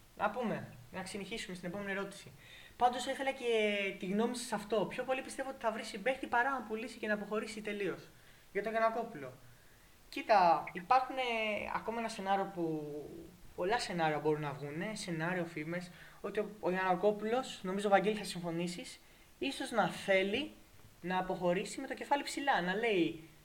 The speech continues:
"Εγώ σας πήρα δύο-τρεις παίχτες όταν αποχώρησα, σας πήρα και το Άκα και αποχώρησα με το κεφάλι ψηλά".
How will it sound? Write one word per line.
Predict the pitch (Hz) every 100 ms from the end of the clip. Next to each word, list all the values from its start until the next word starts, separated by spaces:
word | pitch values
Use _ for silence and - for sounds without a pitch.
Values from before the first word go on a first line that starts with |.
| -
"Εγώ | 190 196 226
σας | - 175
πήρα | - 220 196
δύο-τρεις | 196 196 180 -
παίχτες | 190 185 160 - - - - - - - -
όταν | 165 170 143
αποχώρησα, | 135 123 185 214 - 247 254 -
σας | 180
πήρα | - 226
και | 190
το | 170 160
Άκα | 185 220 277 285 285 - - - -
και | -
αποχώρησα | 196 208 254 262 233
με |
το | 226
κεφάλι | 226 226 208
ψηλά". | 208 170 131